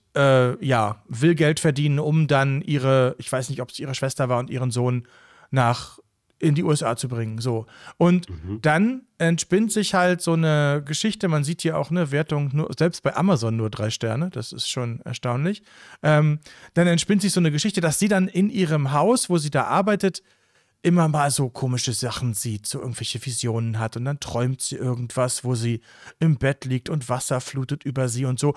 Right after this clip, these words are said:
Speaker 1: Und der Film baut die ganze Zeit so ein Ding auf, dass man denkt, ah, da ist irgendwas mit Besessenheit oder Geistern oder irgendwas. Und,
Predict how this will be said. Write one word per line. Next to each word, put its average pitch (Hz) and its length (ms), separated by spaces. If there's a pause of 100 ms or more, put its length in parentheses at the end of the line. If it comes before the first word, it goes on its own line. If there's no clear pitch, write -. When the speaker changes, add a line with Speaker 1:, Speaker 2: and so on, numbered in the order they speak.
(200)
Speaker 1:
Und 165 100
der 196 120
Film 254 260
baut 214 240
die 180 80
ganze 185 280
Zeit 180 300
so 180 80
ein 147 140
Ding 202 220
auf, 190 220
dass 165 220
man 156 160
denkt, 170 320
ah, 151 220
da 143 100
ist - 220
irgendwas 113 560
mit 131 180
Besessenheit 120 640
oder 120 160
Geistern 113 460
oder 104 200
irgendwas. 151 560 (420)
Und, 196 380